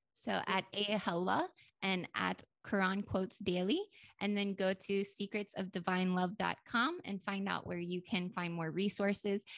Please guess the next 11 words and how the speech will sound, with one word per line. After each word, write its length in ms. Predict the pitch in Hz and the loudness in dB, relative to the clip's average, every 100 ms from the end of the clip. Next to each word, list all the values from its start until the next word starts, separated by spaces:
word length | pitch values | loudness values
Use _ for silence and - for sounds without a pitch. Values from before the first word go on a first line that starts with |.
| - | -10
Do 80 | - | 2
you 80 | 262 | 4
have 260 | 269 214 226 | 4 0 2
resources 680 | 220 - 233 - 240 226 | 0 2 0 0 -2 -4
such 320 | - - 202 - | -4 -2 0 0
as 180 | 190 190 | 0 -2
the 100 | 190 | -4
program 580 | - 185 185 196 196 | 0 0 2 0 2
that 220 | 185 180 - | 0 -2 0
you 160 | 190 | -2
developed 480 | 180 170 170 180 - | 0 0 0 0 -6